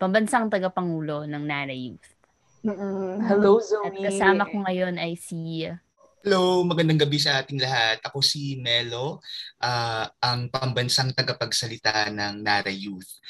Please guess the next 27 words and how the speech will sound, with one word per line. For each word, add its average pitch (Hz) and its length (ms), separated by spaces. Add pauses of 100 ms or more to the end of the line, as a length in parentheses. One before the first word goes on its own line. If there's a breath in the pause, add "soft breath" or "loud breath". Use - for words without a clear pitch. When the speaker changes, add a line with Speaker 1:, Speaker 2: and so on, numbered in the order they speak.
(340 loud breath)
Speaker 3:
At 104 240
ang 131 80
Nara 175 240
Youth, 156 320
no, 143 80
para 117 240
sa 120 160
hindi 113 160
pa 113 80
nakakaalam, 101 880 (400 loud breath)
ang 110 160
ibig 127 160
sabihin 120 400
niya 107 160
ay 101 240
National 139 480
Network 110 720
of 104 240
Agrarian 110 560
Reform 98 560
Advocates - 800
Youth. 120 400 (400 soft breath)
O 98 80
kaya 104 320
siya 107 160
Nara 98 240
Youth. 95 400